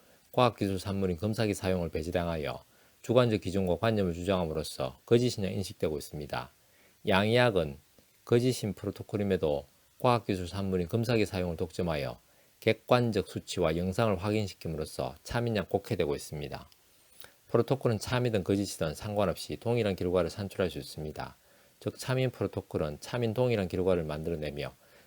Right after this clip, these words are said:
거짓인 프로토콜은 거짓인 동일한 결과를 만들어내게 됩니다.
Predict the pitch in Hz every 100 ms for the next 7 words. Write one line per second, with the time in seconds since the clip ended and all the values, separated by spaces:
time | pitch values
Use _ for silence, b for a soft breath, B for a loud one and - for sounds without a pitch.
0 | b 127 131 117 110 - 95 104 - 90
1 | 78 - 117 120 113 101 117 101 90 92
2 | 90 85 73 78 92 78 76 76 69 69
3 | 67 65